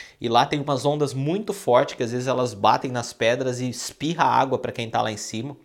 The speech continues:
e o vento é realmente muito forte, eu fiz alguns Snapchats de lá, e simplesmente não dava pra escutar o áudio do que eu falei no Snapchat por causa do vento bas-, do vi-, do, do vento batendo.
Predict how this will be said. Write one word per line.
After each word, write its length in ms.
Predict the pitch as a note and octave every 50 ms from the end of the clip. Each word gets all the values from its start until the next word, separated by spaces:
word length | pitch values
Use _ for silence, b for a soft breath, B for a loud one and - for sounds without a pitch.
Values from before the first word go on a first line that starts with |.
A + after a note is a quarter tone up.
| B B B B B B
e 80 | - C3+
o 60 | D3
vento 260 | C3+ D3 E3+ G3+ G3+
é 40 | G3+
realmente 480 | E3 F3+ F3+ F3+ D#3 D#3 E3+ F3 - D#3
muito 240 | C#3+ D#3 F#3+ - -
forte, 320 | - - B2 B2+ C3+ -
eu 60 | B2
fiz 180 | - - B2+ B2+
alguns 260 | B2+ A#2 C3 C3+ C3+
Snapchats 720 | C3 A#2 A#2+ B2+ B2+ - - - - A2+ C3 C3 - -
de 100 | - A2
lá, 260 | G#2 G#2 A2+ C3 - B B B B B B B B
e 160 | A#2+ A#2 A#2
simplesmente 500 | A2+ - D#3 D3 E3 D3 D3+ D3+ D3+ -
não 140 | D3+ D3 D3+
dava 180 | D3 D3 C#3+ D3+
pra 140 | D3 D3 C#3+
escutar 300 | - - - - - C#3+
o 140 | D3 C3+
áudio 300 | A#2+ A#2+ C#3+ D3 C3+ B2
do 120 | A2 A2+ -
que 100 | - A#2
eu 40 | A2
falei 440 | - - G#2+ F#2+ G2+ G#2 A2 B B B B B B
no 80 | A2+ A2
Snapchat 520 | G2+ G#2 G#2 G#2 - - - - - - -
por 140 | - A#2+
causa 320 | - - A#2+ A#2+ B2 C#3 B2+
do 120 | C3 C3+
vento 260 | B2 B2 A#2 A2+ -
bas-, 240 | B2+ C3+ C3 - - -
do 320 | A2 A2+ A2+ A#2 A#2 A2+
vi-, 180 | A2 A2 A#2 A2+
do, 440 | A2 - A2 A2+ A2+ A2 G#2+ G#2+
do 100 | G#2+ A#2
vento 240 | A2 A2+ A2+ A2+ -
batendo. 440 | C3+ C3 C3+ - - A2 A#2 C3 C3